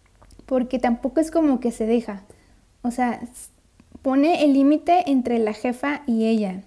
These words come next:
Y luego la jefa es como que, "Oye, ¿por qué no me hablas?". O como que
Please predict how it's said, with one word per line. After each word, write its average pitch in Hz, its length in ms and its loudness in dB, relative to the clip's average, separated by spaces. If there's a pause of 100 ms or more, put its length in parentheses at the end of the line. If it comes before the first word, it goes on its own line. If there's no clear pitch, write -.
Y 233 80 -2
luego 240 160 2
la 262 140 0
jefa 254 160 -2
es 247 80 -4
como 240 200 0
que, 240 120 -4
"Oye, 311 240 2
¿por 285 120 -6
qué 269 120 -2
no 269 100 2
me 247 180 2
hablas?". 214 520 -2
O 214 140 -4 (680)
como 254 300 0
que 254 260 0